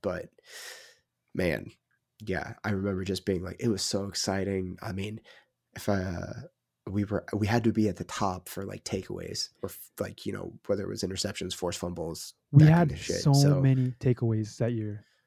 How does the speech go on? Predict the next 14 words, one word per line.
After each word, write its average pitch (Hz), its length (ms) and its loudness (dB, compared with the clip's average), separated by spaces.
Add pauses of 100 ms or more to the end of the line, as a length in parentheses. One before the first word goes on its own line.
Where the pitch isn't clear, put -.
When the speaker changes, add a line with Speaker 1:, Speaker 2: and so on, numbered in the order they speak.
(300)
Speaker 2:
I 131 80 10
was 139 160 12
going 131 160 8
Speaker 1:
So 131 120 6
Speaker 2:
back, 117 120 4
I 135 80 10
was 131 140 12
Speaker 1:
many. 117 80 4
Speaker 2:
watching 120 340 4
the 127 80 8
highlights 117 600 2 (1300)
of 135 120 6
that 123 160 8
year. 123 360 4